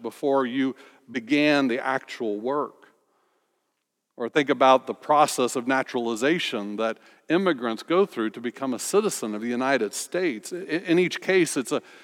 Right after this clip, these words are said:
it's a, a process of learning and becoming part of the culture and, and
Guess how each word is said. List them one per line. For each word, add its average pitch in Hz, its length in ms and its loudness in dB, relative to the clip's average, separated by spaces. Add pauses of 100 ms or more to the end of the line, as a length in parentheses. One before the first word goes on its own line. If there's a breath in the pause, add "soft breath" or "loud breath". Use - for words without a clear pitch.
it's 143 180 -4
a, 135 240 2
a 131 80 -4
process 175 840 2
of 120 120 -8
learning 165 840 0
and 117 340 -6
becoming 143 400 -4
part 170 300 -4
of 156 100 -4
the 151 80 -6
culture 147 720 -4 (400 soft breath)
and, 127 260 -8
and 143 260 0